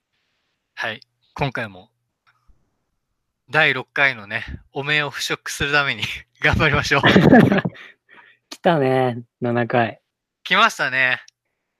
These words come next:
Speaker 1: でもまあ、目指すのは第二百回なんでね。
Speaker 2: マジ？
Speaker 1: <laughs> そうそうそう。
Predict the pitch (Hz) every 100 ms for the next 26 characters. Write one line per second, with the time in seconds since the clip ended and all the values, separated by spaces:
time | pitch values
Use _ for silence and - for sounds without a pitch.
0 | _ _ - 151 147 151 147 170 214 180
1 | 131 147 147 123 123 139 - 101 95 95
2 | 98 98 - _ _ _ _ _ _ _
3 | _ _ - 113 127 220 - 98 95 _
4 | _ - - - - - - - 202 -
5 | 156 -